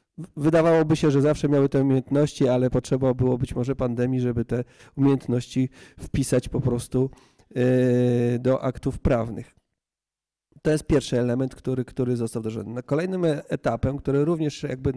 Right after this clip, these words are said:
no, bardzo nam zależy nad tym, żeby zwiększać dostępność dla pacjentów do różnych świadczeń,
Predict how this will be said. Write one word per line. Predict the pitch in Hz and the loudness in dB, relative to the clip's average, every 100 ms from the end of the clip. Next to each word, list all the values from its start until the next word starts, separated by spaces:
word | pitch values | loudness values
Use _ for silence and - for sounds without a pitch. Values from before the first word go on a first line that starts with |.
| 131 | -8
no, | 151 135 | -8 -8
bardzo | 131 147 143 139 | -2 -2 0 0
nam | 147 143 | 0 0
zależy | 131 123 123 123 | -2 0 -2 -4
nad | 117 120 | -8 -10
tym, | - 117 | -10 -10
żeby | 113 117 - - _ _ | -10 -8 -10 -10 _ _
zwiększać | - 139 139 135 | -8 -6 -4 -6
dostępność | 123 120 143 151 139 131 | -6 -4 -4 -2 -4 -4
dla | 127 | -4
pacjentów | 123 - 147 131 | -6 -6 -6 -6
do | 127 | -4
różnych | 131 135 123 | -4 -6 -8
świadczeń, | - 120 - 139 156 | -6 -6 -4 -6 -6